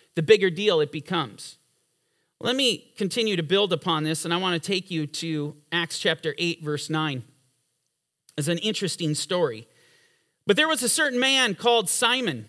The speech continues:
who previously practiced sorcery in the city and astonished the people of Samaria, claiming that he was someone great, to whom they all gave heed, from the least to the greatest, saying, 'This man is the great power of God.'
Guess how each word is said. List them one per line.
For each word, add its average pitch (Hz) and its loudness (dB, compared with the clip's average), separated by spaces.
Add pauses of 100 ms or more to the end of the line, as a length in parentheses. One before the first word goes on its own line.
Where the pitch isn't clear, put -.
(160)
who 233 -2
previously 247 0
practiced 226 -4
sorcery 220 2
in 175 -2
the 175 0
city 220 2
and 165 2
astonished 233 0
the 175 -6
people 220 -4
of 160 0
Samaria, 180 -2 (320)
claiming 269 0
that 208 2
he 262 -4
was 214 2
someone 233 0
great, 226 0 (300)
to 226 4
whom 311 2
they 226 6
all 285 2
gave 269 -2
heed, 208 -4 (280)
from 233 2
the 226 6
least 302 0
to 277 -4
the 269 0
greatest, 262 4
saying, 254 2
'This 330 2
man 277 2
is 226 -2
the 262 -2
great 269 -2
power 254 4
of 196 -2
God.' 160 2